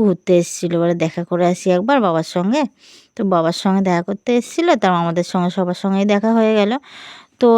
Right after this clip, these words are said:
তারপর চলে যাওয়ার পর আমি এখানে সবজিগুলো সব কেটে নিচ্ছি, কী কী রান্না হবে না হবে। হবে তো মাংস,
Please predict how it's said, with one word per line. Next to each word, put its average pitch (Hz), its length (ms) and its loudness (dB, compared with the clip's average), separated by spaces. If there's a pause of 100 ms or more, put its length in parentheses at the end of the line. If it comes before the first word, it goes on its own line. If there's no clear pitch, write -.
তারপর 226 320 0
চলে 233 300 2
যাওয়ার 226 220 2
পর 233 160 0
আমি 220 200 2
এখানে 220 260 0
সবজিগুলো 208 580 0
সব 208 240 -2
কেটে 196 280 0
নিচ্ছি, 196 280 -2
কী 208 160 -2
কী 190 140 -4
রান্না 185 380 0
হবে 185 160 0
না 190 180 0
হবে। 190 140 -2
হবে 185 260 0
তো 196 120 -4
মাংস, 190 320 0